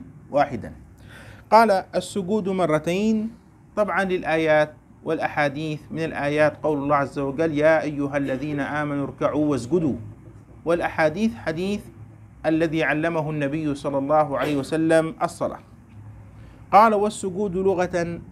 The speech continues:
التطامن والميل". التطامن بمعنى الإخبات والتواضع والميل.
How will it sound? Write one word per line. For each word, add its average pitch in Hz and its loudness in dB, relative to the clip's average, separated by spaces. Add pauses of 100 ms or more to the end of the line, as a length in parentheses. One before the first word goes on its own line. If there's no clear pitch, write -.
(100)
التطامن 160 2 (580)
والميل". 156 0 (680)
التطامن 185 -2 (160)
بمعنى 147 -4
الإخبات 151 2 (920)
والتواضع 147 4 (960)
والميل. 160 2